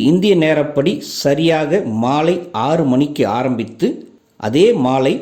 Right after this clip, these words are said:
ஏழு மணி முப்பத்தி ரெண்டு நிமிடத்திற்கு முடிவடைகிறது. தமிழ்நாடு, கேரளா, ஆந்திரா மற்றும் கர்நாடகாவில் இந்த சந்திர கிரகணத்தை பகுதியளவு மட்டுமே காண முடியும் என நாசா விஞ்ஞான கூடமானது அறிவித்துள்ளது. இந்த நேரத்தில்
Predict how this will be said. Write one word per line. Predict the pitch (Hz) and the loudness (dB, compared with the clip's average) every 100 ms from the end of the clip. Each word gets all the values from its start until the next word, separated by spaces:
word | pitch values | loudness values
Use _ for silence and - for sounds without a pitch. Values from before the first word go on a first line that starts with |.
| - - _ 117 | -10 -20 _ 0
ஏழு | 143 202 185 | 2 4 2
மணி | 123 143 - - | 2 2 0 -4
முப்பத்தி | 131 - 180 - | -6 -2 -2 0
ரெண்டு | 147 127 | -2 0
நிமிடத்திற்கு | 117 123 156 - 120 101 - | 0 2 2 0 -4 -2 -4
முடிவடைகிறது. | 185 113 120 107 92 95 - 82 - _ _ | -2 0 0 0 -2 -6 -10 -16 -18 _ _
தமிழ்நாடு, | 123 139 156 147 127 233 - - | -4 0 2 2 0 -2 -2 -8
கேரளா, | - 131 135 131 147 247 - 113 | -2 0 0 0 0 -4 -6 -4
ஆந்திரா | 135 131 139 190 | -2 0 -2 -2
மற்றும் | 123 120 - 117 | -4 -4 -4 -6
கர்நாடகாவில் | 107 127 151 165 160 123 113 104 262 - - _ _ | -4 -4 -2 -2 -2 -2 -2 -2 -2 -6 -18 _ _
இந்த | 147 170 156 | 2 2 0
சந்திர | 143 143 165 | 0 0 0
கிரகணத்தை | 135 123 123 - 143 220 - - _ _ | 0 0 -2 -2 -2 -2 -4 -18 _ _
பகுதியளவு | 131 160 185 185 160 165 | -2 0 2 4 4 2
மட்டுமே | 156 135 131 131 135 | 2 0 2 2 0
காண | 135 120 139 | 0 -2 0
முடியும் | 131 123 127 110 | 0 2 2 2
என | 104 262 - - - _ - | 0 -2 -4 -16 -20 _ -4
நாசா | 117 151 151 160 117 | -2 -2 -2 -2 0
விஞ்ஞான | 127 143 135 127 | 2 2 0 -2
கூடமானது | 120 120 117 107 98 123 - - | -2 -2 -2 -2 -2 -2 -2 -4
அறிவித்துள்ளது. | 110 127 123 101 85 85 67 - _ _ _ | 0 2 0 -2 -6 -6 -10 -16 _ _ _
இந்த | - 202 202 | -2 0 2
நேரத்தில் | 143 170 202 175 - 117 | 2 2 2 0 -2 -4